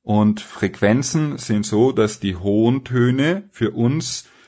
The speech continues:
subjektive Empfindung mit vierzig Dezibel genauso laut empfunden werden wie die niedrigen Frequenzen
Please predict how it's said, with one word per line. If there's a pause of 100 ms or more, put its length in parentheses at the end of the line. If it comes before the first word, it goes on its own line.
(560)
subjektive
Empfindung
mit
vierzig
Dezibel
genauso
laut
empfunden
werden
wie
die
niedrigen
Frequenzen